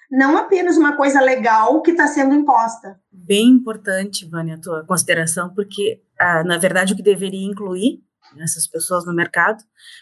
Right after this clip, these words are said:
Speaker 2: com essa falta de comunicação nas empresas ou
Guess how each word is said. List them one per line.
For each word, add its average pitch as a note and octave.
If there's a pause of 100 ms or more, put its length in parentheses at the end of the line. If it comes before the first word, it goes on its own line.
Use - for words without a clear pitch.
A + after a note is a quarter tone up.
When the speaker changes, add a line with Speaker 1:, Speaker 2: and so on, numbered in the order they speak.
Speaker 2:
com G#3
essa G#3
falta G#3+
de G3
comunicação F#3+
nas F#3
empresas F3
ou D#3+